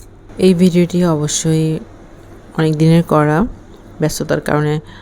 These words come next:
আপলোড দেওয়া হয় নাই। এটা দেখে অবশ্যই আপনারা বুঝতে পারছেন এটা কোথায়, সুক ওয়া-, ওয়াকিফের ম্যাঙ্গো ফেস্টিভ্যালে গিয়েছিলাম আমরা। পাকিস্তানি ম্যাঙ্গো ফেস্টিভ্যাল যখন চলতেছিল তখন।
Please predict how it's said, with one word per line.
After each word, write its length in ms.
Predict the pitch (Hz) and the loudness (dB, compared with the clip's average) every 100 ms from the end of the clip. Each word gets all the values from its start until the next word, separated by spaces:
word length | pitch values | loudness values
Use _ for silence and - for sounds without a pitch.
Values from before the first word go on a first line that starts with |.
| - | -12
আপলোড 360 | - 160 156 160 | -8 -4 -4 0
দেওয়া 200 | - 180 | 0 0
হয় 220 | 156 151 | -2 -2
নাই। 260 | 151 165 233 - - - - - - - - - - - - | -2 -2 -4 -6 -20 -20 -20 -20 -20 -20 -20 -20 -20 -16 -8
এটা 480 | 175 196 196 196 185 | -2 0 2 2 2
দেখে 300 | 170 160 180 | 0 2 0
অবশ্যই 340 | 156 160 175 | 0 0 -2
আপনারা 240 | - 160 | 0 0
বুঝতে 260 | 151 - 156 | 0 -2 -2
পারছেন 480 | 151 147 165 156 156 | -2 -2 -2 -2 -2
এটা 260 | 147 156 151 - - - | -2 -2 -4 -12 -18 -10
কোথায়, 460 | 147 151 151 185 202 - | -8 -6 -4 -4 -6 -12
সুক 260 | - 156 - | -10 -8 -2
ওয়া-, 180 | 147 143 - 151 | -2 -2 -10 -6
ওয়াকিফের 640 | 151 143 156 147 165 202 - - - - - - - - - - - | -4 -2 -4 -2 -2 -2 -4 -14 -20 -20 -20 -20 -20 -20 -20 -20 -4
ম্যাঙ্গো 280 | 156 156 156 | -2 0 -2
ফেস্টিভ্যালে 720 | 165 160 - 151 151 156 165 196 - - - - - - - - - 151 | -2 -2 -2 -2 0 0 -2 -4 -12 -20 -20 -20 -20 -20 -20 -18 -10 -2
গিয়েছিলাম 460 | 151 147 151 160 | -2 0 0 0
আমরা। 340 | 156 151 175 247 - - - - - - - - - - - - - - - | 0 0 -2 -2 -6 -20 -20 -20 -20 -20 -20 -20 -20 -20 -20 -20 -20 -14 -6
পাকিস্তানি 500 | 156 156 - 165 165 | -4 -4 -4 -2 0
ম্যাঙ্গো 280 | 160 151 147 | 0 -2 -6
ফেস্টিভ্যাল 440 | 151 - 151 151 | -8 -8 -6 -4
যখন 280 | 147 - 143 | -4 -4 -6
চলতেছিল 560 | 147 143 143 - 147 | -4 -4 -6 -6 -6
তখন। 420 | 143 - - 143 | -6 -8 -6 -8